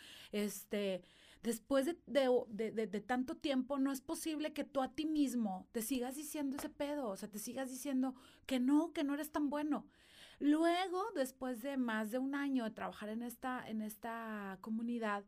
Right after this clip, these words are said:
oye, me invitaron a trabajar con una comunidad de, de filantropía.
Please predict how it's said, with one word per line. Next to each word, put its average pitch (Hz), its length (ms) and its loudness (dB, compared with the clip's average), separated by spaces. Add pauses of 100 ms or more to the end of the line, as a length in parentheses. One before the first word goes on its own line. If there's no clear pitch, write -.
(400)
oye, 220 180 0
me 233 80 2
invitaron 214 480 0
a 240 80 -4
trabajar 208 460 0
con 220 160 -4
una 220 200 -4
comunidad 190 540 -4
de, 202 240 -4
de 190 140 -6
filantropía. 175 760 -8